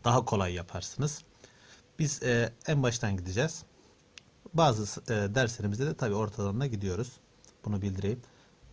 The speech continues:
Türkiye Cumhuriyeti'nden önceki devletimizin adı neydi arkadaşlar?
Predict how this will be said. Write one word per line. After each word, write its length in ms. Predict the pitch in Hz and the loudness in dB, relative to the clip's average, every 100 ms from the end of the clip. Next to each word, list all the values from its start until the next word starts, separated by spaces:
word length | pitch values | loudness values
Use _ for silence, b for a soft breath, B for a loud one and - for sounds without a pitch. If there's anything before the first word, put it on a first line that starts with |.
| - - | -20 0
Türkiye 360 | 190 160 170 | 2 4 4
Cumhuriyeti'nden 720 | 143 156 147 147 139 139 156 - | 6 6 4 4 2 4 2 0
önceki 440 | 151 151 135 127 123 | 2 4 4 4 6
devletimizin 540 | 147 131 135 123 123 | 6 4 2 0 2
adı 180 | 123 131 | 2 2
neydi 220 | 143 113 | 4 4
arkadaşlar? 580 | 101 98 95 - 175 | 2 0 -4 -2 -4